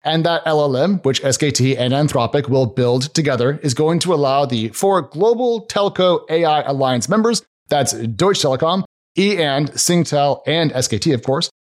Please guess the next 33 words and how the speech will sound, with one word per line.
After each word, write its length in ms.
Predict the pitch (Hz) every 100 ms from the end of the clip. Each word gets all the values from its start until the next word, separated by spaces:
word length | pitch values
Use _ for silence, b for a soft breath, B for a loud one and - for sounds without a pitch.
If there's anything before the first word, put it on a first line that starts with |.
| -
to 80 |
offer 420 | 160 165 160 147 -
A 180 | 208 233
I 200 | 196 196
developments 500 | 165 156 147 147 -
customized 760 | - 226 - 175 156 156 - -
to 100 | 156
their 140 | 135
users 400 | 143 254 240 220 -
in 380 | 165 190 190 -
each 400 | 147 147 - -
market. 480 | 117 156 185 101 - _ _ _
That 160 | 165 196
means 180 | 226
the 120 | 147 -
L 140 | 165
L 160 | 180 170
M 140 | 170
is 80 | 151
going 200 | 147 151
to 100 | 151
support, 440 | 170 175 127 113 -
and 100 | 113
I 60 |
love 280 | 110 151 117
this, 280 | 95 120 - B B -
English, 500 | 190 175 214 - -
Korean, 680 | - 170 139 123 139 165 -
German, 540 | 135 151 135 135 143 -
Japanese, 680 | 127 165 165 156 147 - -
Arabic, 480 | 160 175 170 170 -
and 440 | 156 156 151 139 -
Spanish. 500 | - 156 120 87